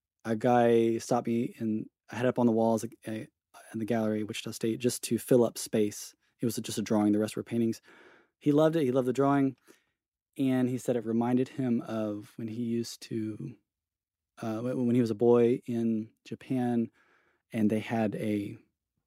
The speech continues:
house with a courtyard, and in the courtyard was a couple trees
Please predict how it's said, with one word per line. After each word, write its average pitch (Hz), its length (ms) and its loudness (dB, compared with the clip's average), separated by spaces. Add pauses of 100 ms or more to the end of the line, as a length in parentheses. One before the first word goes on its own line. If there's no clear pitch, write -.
(260)
house 117 320 0
with 110 80 -6
a 123 60 -4
courtyard, 120 640 2 (420)
and 110 100 0
in 110 80 4
the 104 80 2
courtyard 120 400 2
was 107 120 -4
a - 40 -16
couple - 240 -10
trees 123 680 0